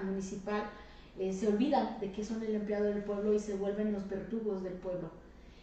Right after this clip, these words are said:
¿Cómo se puede evitar eso? ¿Y cómo puedes tú evitar, o cómo podrías tú evitar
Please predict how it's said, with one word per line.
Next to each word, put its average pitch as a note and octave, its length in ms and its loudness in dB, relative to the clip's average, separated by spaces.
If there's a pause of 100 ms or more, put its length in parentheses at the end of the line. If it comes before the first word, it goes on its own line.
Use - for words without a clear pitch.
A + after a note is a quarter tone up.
(600)
¿Cómo D#4+ 200 6
se F4+ 120 2
puede D4 260 4
evitar A3+ 380 2
eso? A3+ 420 0 (280)
¿Y A#3+ 140 0
cómo F4 280 6
puedes F4 360 4
tú E4 200 6
evitar, B3 560 4
o A#3+ 120 6
cómo F#4+ 220 6
podrías D4 480 4
tú C#4 100 4
evitar A#3 640 2